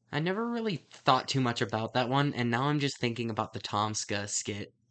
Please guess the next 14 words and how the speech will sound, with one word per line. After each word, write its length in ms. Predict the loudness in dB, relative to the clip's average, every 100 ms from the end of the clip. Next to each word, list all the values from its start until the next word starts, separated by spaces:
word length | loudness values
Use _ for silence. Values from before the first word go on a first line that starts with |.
| -2
of 520 | 0 0 -2 -12 -16 _ -12
"Can 180 | -8 -6
I 120 | -6
come 240 | -6 -6
in?" 340 | -4 -4 -6 -8 _ _ -20 -20 _ _ _ -8
Have 160 | -4 0
you 80 | 2
not 160 | 2
watched 260 | 2 -2 -2
that? 180 | -4 -4
Jesus 500 | 0 0 2 0 -2
Christ, 520 | 0 0 0 -4 -2
get 280 | 4 4 2
some 360 | -2 0 0